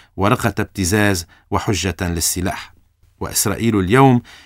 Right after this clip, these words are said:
هي أسعد الناس بما آلت إليه حرب تموز، وماذا تريد أكثر؟ قرار دولي وحدود شمالية آمنة وقوات دولية بالآلاف، بينما الرعد يرعد في بيروت تهويلاً،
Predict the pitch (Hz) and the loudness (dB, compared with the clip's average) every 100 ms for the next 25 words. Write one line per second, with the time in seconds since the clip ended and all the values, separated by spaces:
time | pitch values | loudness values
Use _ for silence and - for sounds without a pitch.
0 | _ 113 120 156 - 151 143 135 151 160 | _ 2 4 4 4 4 6 6 6 4
1 | - 107 117 110 131 131 123 95 123 113 | 4 4 4 4 2 2 0 2 2 2
2 | 101 117 101 98 104 123 113 71 - _ | 0 -2 -2 -2 2 4 4 0 -10 _
3 | _ 131 156 160 139 123 120 113 104 - | _ 2 6 6 4 4 4 4 0 -6
4 | - 80 78 _ _ _ - 107 117 120 | -8 -10 -10 _ _ _ -4 2 4 4
5 | 101 90 90 87 117 127 123 - _ 104 | 4 2 0 2 2 2 -2 -14 _ -4
6 | 95 98 120 110 92 - 101 92 113 104 | -2 2 4 4 2 2 0 2 2 2
7 | 98 113 113 110 110 110 - _ - 151 | 2 2 2 4 2 0 -4 _ -4 -2
8 | - 117 120 117 110 104 104 - 104 98 | 2 4 4 2 2 0 -2 -2 0 2
9 | 107 95 85 90 92 92 98 - - - | 2 0 -2 -4 -2 -2 -2 -4 -14 -18
10 | _ _ _ _ _ - 123 110 95 85 | _ _ _ _ _ 2 4 4 2 0
11 | 85 123 120 98 - 90 123 117 107 101 | 2 4 4 0 -8 0 2 2 0 0
12 | 110 110 - 101 95 85 117 110 92 92 | 0 0 -2 0 0 0 0 0 -4 -4
13 | 92 123 113 110 110 | 0 2 4 4 0